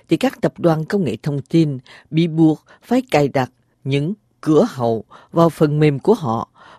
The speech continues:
và cung cấp cho chính quyền Trung Quốc các mật mã để truy cập vào dữ liệu của người sử dụng các phần mềm đó.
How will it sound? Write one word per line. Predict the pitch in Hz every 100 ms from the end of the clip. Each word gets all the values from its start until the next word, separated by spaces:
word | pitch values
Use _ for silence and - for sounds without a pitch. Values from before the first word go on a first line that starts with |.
| -
và | 139 127 107
cung | - 160
cấp | 143 208 -
cho | 151 139
chính | - 160
quyền | 131 101
Trung | 127 101
Quốc | 185 240 _ - -
các | - 247
mật | 156 117 -
mã | 120 110 165 _ _ -
để | 147 202
truy | - 240
cập | - - -
vào | 143 135
dữ | 113 147 180
liệu | 151 127
của | - 185
người | 180 117
sử | - 139
dụng | 139 127 110 -
các | 185 202
phần | 139 113
mềm | 123 107 98
đó. | 107 151